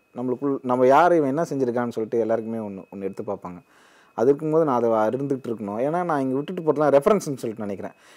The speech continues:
ஏன்னா இப்போ வரைக்குமே ஒரு எயிட்டிஸ்ல ஒரு கதை இருக்குங்க.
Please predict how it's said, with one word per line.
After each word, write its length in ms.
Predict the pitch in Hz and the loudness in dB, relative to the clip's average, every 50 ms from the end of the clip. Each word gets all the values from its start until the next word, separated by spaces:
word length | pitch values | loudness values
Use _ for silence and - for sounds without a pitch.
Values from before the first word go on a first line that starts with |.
| - - | -8 -2
ஏன்னா 100 | 139 165 | 2 4
இப்போ 280 | 175 175 156 196 202 208 | 4 6 8 10 10 10
வரைக்குமே 560 | 208 202 208 220 208 196 185 180 196 190 170 | 10 8 6 4 4 4 6 4 4 6 6
ஒரு 180 | 151 139 147 | 6 8 8
எயிட்டிஸ்ல 360 | 180 220 214 226 175 - 180 160 | 6 6 4 2 2 6 8 10
ஒரு 340 | 151 143 135 131 127 123 117 | 10 10 8 8 6 6 6
கதை 240 | - 127 131 135 131 | 4 4 6 8 6
இருக்குங்க. 460 | 120 110 - 113 110 107 107 107 | 6 4 0 -6 -4 -4 -6 -6